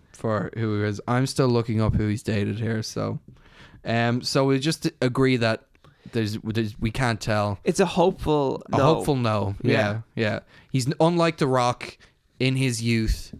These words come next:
Speaker 1: he has grown to this size, whereas The Rock was assisted by steroids at this, at his age, I would say.
Speaker 2: I would s-, yeah, I would agree.
Speaker 1: We, I think we can agree on that.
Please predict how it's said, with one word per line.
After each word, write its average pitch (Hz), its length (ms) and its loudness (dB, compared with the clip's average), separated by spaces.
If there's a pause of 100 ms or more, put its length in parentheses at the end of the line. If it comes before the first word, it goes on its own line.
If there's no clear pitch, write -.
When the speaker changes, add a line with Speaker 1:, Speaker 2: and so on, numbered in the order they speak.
(380)
Speaker 1:
he 131 100 -2
has 113 220 -2
grown 127 560 -2
to 123 100 -4
this 110 220 -2
size, 104 600 -2
whereas 107 320 -2
The 110 100 -10
Rock 107 340 -2
was 113 140 -10
assisted - 600 -4
by 110 160 -6 (240)
steroids 107 520 -6
at 107 140 -14
this, - 300 -12
at 104 140 -8
his 123 200 -6
age, 110 300 -10
I 101 80 -12
would 107 180 -14
say. 98 340 -10
Speaker 2:
I - 140 0
would 147 160 0
s-, - 220 -12
yeah, 156 280 0
I 120 120 0
would 123 80 0
agree. 127 240 -4
Speaker 1:
We, 123 160 0
I 107 40 -4
think 127 160 -2
we 117 120 -2
can 113 100 -2
agree 107 300 -2
on 101 160 -2
that. 107 280 -6